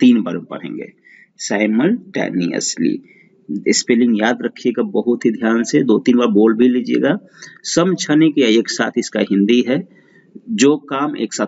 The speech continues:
होता है। जैसे आप लोग अभी देख रहे हैं, सुन भी रहे हैं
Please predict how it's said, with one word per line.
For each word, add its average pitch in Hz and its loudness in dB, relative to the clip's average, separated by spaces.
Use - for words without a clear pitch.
होता 92 -4
है। 95 0
जैसे 120 0
आप 107 -2
लोग 104 4
अभी 107 -2
देख 101 0
रहे 127 0
हैं, 139 -8
सुन 165 2
भी 120 -2
रहे - -6
हैं - -20